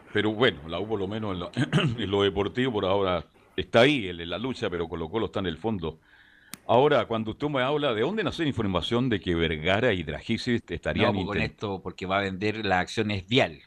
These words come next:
Speaker 2: Por
Speaker 1: Y,
Speaker 2: eso le
Speaker 1: ya.
Speaker 2: preguntaba a Nicolás Gatica y no me indica nada.
Speaker 1: Ya, y
Speaker 2: A Vial que hay una posibilidad que compre las acciones y hay un grupo de inversores que, que querría llevar a Jorge Vergara.
Speaker 1: Ah,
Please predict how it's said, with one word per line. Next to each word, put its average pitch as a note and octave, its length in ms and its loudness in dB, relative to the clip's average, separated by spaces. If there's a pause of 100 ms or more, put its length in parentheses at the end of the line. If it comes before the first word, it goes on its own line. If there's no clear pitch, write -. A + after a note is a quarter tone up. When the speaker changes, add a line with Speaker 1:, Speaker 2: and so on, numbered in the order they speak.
(160)
Speaker 2:
Por G2+ 100 -4
Speaker 1:
Y, B2 40 0
Speaker 2:
eso B2+ 140 -4
le A#2+ 80 0
Speaker 1:
ya. F#2+ 60 -6
Speaker 2:
preguntaba G#2 340 2
a B2+ 40 -2
Nicolás B2 340 -6
Gatica D#3 520 -4
y A#2+ 120 -10
no A#2+ 120 -6
me A#2 120 -6
indica G#2+ 340 -8
nada. D#2+ 320 -2
Speaker 1:
Ya, D#2+ 80 -4
y E2 100 -4 (160)
Speaker 2:
A A2+ 140 6
Vial C#3 300 -2
que B2+ 160 -8
hay B2+ 160 -4
una B2+ 180 -6
posibilidad C3 520 -2
que A#2 120 -12
compre C3 320 -6
las B2+ 160 2
acciones D#3+ 640 -6
y A2 100 -4
hay A#2+ 220 0
un A#2 80 -10
grupo B2+ 240 -4
de A#2+ 60 0
inversores D3 460 -2
que, A#2 120 -16
que G#2 280 -8
querría C#3+ 480 0
llevar D3 460 0
a A2 120 -4
Jorge C3 420 0
Vergara. G#2+ 480 0
Speaker 1:
Ah, G#2+ 260 0